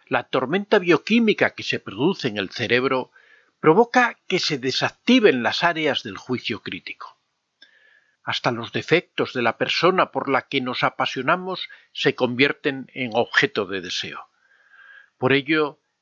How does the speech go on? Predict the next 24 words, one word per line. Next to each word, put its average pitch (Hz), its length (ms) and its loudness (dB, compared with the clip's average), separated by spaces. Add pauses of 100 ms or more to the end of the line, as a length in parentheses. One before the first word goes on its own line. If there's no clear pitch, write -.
el 139 220 2
amor 151 380 0
de 147 140 2
pasión 156 540 -6
se 131 200 -2
llama 127 380 -2
amor 113 400 -8
ciego. - 500 -8 (1300)
El 156 140 -4
narcisista 214 800 0
conoce 156 540 0
perfectamente 151 1160 -2 (300)
la 147 120 2
enorme 254 380 4
implicancia 226 880 0
que - 160 2
en 131 120 2
una 208 220 4
relación 208 500 0
de 226 100 4
pareja 151 640 2
tiene 208 280 0
el 123 100 2
sexo - 640 -2